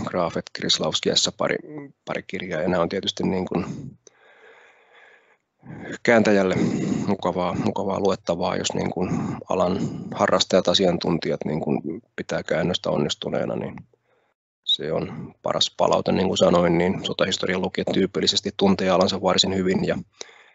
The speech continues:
jos käännös on pielessä, termit on pielessä, niin kyllä sitä aika nopeasti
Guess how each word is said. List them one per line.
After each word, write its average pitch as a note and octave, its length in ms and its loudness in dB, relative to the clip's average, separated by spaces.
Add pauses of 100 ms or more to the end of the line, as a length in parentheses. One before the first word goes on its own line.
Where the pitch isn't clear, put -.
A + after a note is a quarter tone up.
(220)
jos - 120 -6
käännös F2+ 300 2
on E2 120 2
pielessä, E2+ 340 0
termit E2+ 280 2
on F2 160 2
pielessä, E2 460 2 (840)
niin D2 120 -6
kyllä C#2+ 160 -2
sitä D#2 180 0
aika D#2+ 140 0
nopeasti - 440 -2